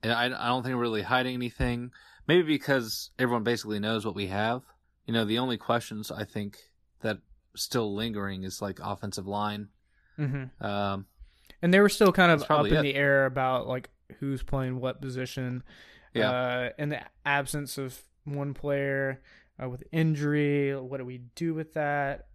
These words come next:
Speaker 2: Uh, like, there's, there's things that go on, like when Calvin Ashley had the head slash neck injury in the
Speaker 1: Yep.
Speaker 2: scrimmage. Y-,
Speaker 1: I,
Speaker 2: you
Speaker 1: I freaked out a
Speaker 2: don't
Speaker 1: little bit.
Speaker 2: know. <laughs> Yeah, you did.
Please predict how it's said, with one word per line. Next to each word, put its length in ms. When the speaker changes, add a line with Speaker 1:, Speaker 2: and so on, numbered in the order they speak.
Speaker 2:
Uh, 680
like, 200
there's, 240
there's 220
things 320
that 140
go 240
on, 180
like 260
when 200
Calvin 300
Ashley 460
had 240
the 420
head 360
slash 600
neck 320
injury 560
in 60
the 80
Speaker 1:
Yep. 80
Speaker 2:
scrimmage. 540
Y-, 420
Speaker 1:
I, 200
Speaker 2:
you 80
Speaker 1:
I 80
freaked 260
out 60
a 120
Speaker 2:
don't 100
Speaker 1:
little 140
bit. 80
Speaker 2:
know. 220
<laughs> 40
Yeah, 280
you 180
did. 360